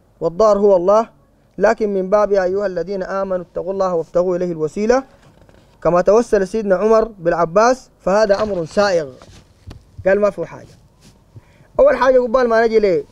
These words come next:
لتهمته، بعد شوية حجيب لك كلام ينسب لابن تيمية. قبال ما نجي لده يا إخواننا، هذا التقسيم الزول ده جاب-، جابه من وين؟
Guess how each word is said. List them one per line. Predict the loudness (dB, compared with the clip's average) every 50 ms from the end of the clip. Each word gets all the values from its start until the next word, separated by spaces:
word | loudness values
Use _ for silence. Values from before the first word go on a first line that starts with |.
| _ _ _ _ _ -20 -8 -4
لتهمته، | -4 -2 0 0 0 2 2 0 0 0
بعد | 0 -2 0
شوية | 0 0 0
حجيب | 0 -2 -4 -2 -2
لك | -2 -2
كلام | 0 0 0 0 0 -2 -4 -8 -14 -20 -20 -20 _ _ _ _ _ _ _
ينسب | -4 -4 -2 -2 -2 0
لابن | 0 0 0 -2 -2
تيمية. | -2 -2 -2 -4 -6 -12 -18 _ _ -20 _ _ _ _ _ _ _ _ -14 -10 -4
قبال | 0 2 2 4
ما | 4 4
نجي | 4 2 2 2
لده | 4 4 4 4 2
يا | 0 -2 -6 -16 -20 _ _ -6
إخواننا، | 0 2 2 4 4 4 2 2 0 -4 -10 _ _ _ _ _ _ _ _ _ _ _ -10 -2
هذا | 0 0 0
التقسيم | 0 0 -2 -4 -4 -4 -4 -4 -4 -4 -6 _ _ _ _ _ _ _ _ _ _ _ _ _ -6
الزول | -2 0 2 2
ده | 4
جاب-، | 4 2 2 2 0 0
جابه | 0 0 0 0
من | -2 -4 -4 -4
وين؟ | -4 -6 -6